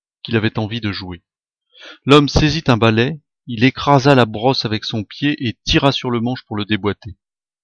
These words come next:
Il le posa ensuite contre le mur et le coupa en deux. Le Beagle se lança immédiatement derrière l'un des morceaux, le serra entre ses dents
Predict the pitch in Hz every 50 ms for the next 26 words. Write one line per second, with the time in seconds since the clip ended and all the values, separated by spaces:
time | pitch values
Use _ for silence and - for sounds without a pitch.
0 | _ _ _ - - - _ _ 127 123 123 113 - 139 127 127 135 131 123 -
1 | - - 143 - - 131 117 - - 113 113 117 135 160 151 139 113 107 - _
2 | - - - 123 113 104 98 95 90 90 95 87 - - _ _ _ _ _ _
3 | _ _ _ _ _ _ _ _ _ _ _ _ _ _ _ - 117 110 107 104
4 | 123 147 143 147 135 127 117 107 98 - - 120 107 110 110 - - 135 - -
5 | - 175 170 165 160 156 131 131 135 - 151 156 147 135 123 117 120 117 117 123
6 | 127 127 117 120 117 107 107 104 98 - - - - 107 98 _ _ _ _ -
7 | 113 104 - - - 156 131 135 131 120 - 120 107 - 123 113 107 117 120 143